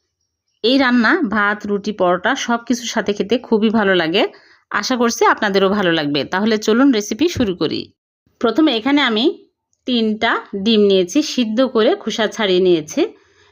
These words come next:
এখন এই ডিমগুলো আমি একটা গ্রেটার দিয়ে গ্রেট করে নিচ্ছি। তিনটা ডিমই এইরকম করে গ্রেট করে নিয়েছি। এখন আমি এক সাইডে রেখে দিচ্ছি, দিয়ে এখানে আমি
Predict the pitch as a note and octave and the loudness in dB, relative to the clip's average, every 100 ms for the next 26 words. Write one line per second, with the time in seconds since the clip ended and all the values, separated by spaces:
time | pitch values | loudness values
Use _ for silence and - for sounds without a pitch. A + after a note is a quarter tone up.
0 | _ - G#3+ D4+ C#4 A#3+ A3 A#3 A3 G#3 | _ -8 -2 0 2 0 0 0 0 2
1 | A3+ B3+ A3 D#4+ B3 - F#3+ F#3+ F3+ A3 | 0 0 0 0 0 -4 -2 -2 0 -2
2 | G3+ D4+ G#3 F#3+ F3+ G3 F#3 D#3 - D#4 | 0 0 2 0 0 2 2 0 -2 -4
3 | A4 - - - - - - - - - | -4 -10 -20 -18 -18 -18 -18 -18 -20 -20
4 | - - - - _ G2+ G2+ - - - | -20 -20 -20 -20 _ -20 -16 -16 -18 -20
5 | _ - - - - D4 C#4 D4 A#3+ B3 | _ -20 -20 -10 -2 2 2 0 0 0
6 | C4+ A4 A#3 G#3 G#3+ A3 G#3 C#4 G#3+ F#3+ | 2 2 0 0 -2 -2 0 0 0 -2
7 | F3+ G3+ F#3 D#3 D3+ - E4+ - _ _ | -2 0 2 0 -2 -4 -4 -4 _ _
8 | _ _ - A#3+ E4+ E4+ C#4 F#4 - _ | _ _ -8 -2 2 2 2 -2 -4 _
9 | _ _ - G#3 G#3 A3+ G3+ A3 F#3 F3 | _ _ -8 -8 -6 -4 -2 0 -2 -2
10 | G#3 G3 G3 - D#4 G3 G3+ G#3+ A4+ - | 0 0 0 -2 0 0 2 2 0 -6
11 | _ _ _ G#3+ C4+ D#4+ D4 | _ _ _ -8 0 2 4